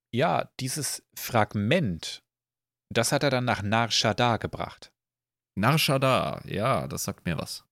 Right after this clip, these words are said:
Speaker 1: Mhm. Da hat er das nämlich in die Obhut einiger Sklaven gegeben.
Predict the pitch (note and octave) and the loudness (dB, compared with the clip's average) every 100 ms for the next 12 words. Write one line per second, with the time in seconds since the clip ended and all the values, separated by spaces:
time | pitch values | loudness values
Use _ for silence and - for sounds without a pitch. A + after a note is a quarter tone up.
0 | _ A2 G2 D#2 F2 F#2 C3 - - - | _ -4 -2 -4 -6 -6 -8 -16 -20 -20
1 | _ _ _ _ _ G2+ G#2+ B2+ D3+ C3+ | _ _ _ _ _ 0 2 2 2 2
2 | C3+ B2+ A#2+ A#2+ G#2 - - - A#2+ - | 2 0 0 -2 -2 -2 -2 4 4 4
3 | G2 G#2+ G#2+ G2 - G2 F#2+ C3+ D3 G#2+ | 2 2 2 0 0 2 4 4 2 0
4 | F2+ E2+ F2+ E2+ G#2 F3 | -2 0 0 0 -2 -6